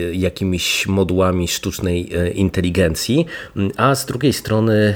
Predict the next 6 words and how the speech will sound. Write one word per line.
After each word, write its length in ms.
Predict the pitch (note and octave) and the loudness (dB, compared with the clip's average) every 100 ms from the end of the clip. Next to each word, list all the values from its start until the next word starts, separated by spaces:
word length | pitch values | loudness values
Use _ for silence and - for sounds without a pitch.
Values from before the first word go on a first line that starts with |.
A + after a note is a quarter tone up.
| G2 | 0
mieliśmy 440 | F#2+ F#2+ - G2+ | -2 -2 -2 -4
w 80 | - | -4
tym 280 | - F#2+ F#2+ F2+ | -2 0 0 0
zestawie 680 | F2+ E2+ - F2+ F#2 F2+ E2+ | -2 -6 -2 -4 0 0 0
właśnie, 560 | F2 E2+ - F2+ F2 - - - | -2 -2 -2 -2 -2 -4 -12 -16
e, 40 | - | -6